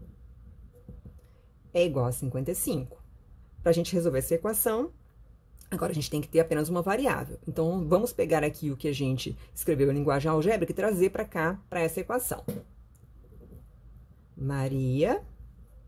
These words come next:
mais João, que é igual a Maria menos cinco, mais Pedro, que é igual a duas vezes Maria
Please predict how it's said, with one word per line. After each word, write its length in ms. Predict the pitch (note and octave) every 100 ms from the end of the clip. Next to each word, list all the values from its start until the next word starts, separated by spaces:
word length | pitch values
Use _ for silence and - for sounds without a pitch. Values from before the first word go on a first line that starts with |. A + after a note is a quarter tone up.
| - - - - - -
mais 580 | E3 D3+ - - - - -
João, 500 | C3+ G3 G3 C#3+ C3+
que 100 | D3+
é 40 |
igual 400 | D3 C#3 C3 B2
a 160 | - - - - - - - - - - - - - - - - - - - - - - - - - - - - - - - - -
Maria 540 | D3+ D3 C#3+ C3+ C3 C3
menos 340 | C3 C3+ C#3+
cinco, 600 | - D3 C3 A#2+ G#3+ B3 - - - - -
mais 420 | - D#3 D3 D3+
Pedro, 420 | - D#3 C#3+ C3+ -
que 120 | D#3
é 60 |
igual 340 | C#3 C3+ C3 B2+
a 80 | C3
duas 380 | D3+ F3 D#3
vezes 380 | C3+ C3+ B2 C3
Maria 680 | D3+ D#3 D#3 C#3+ C#3 F#3+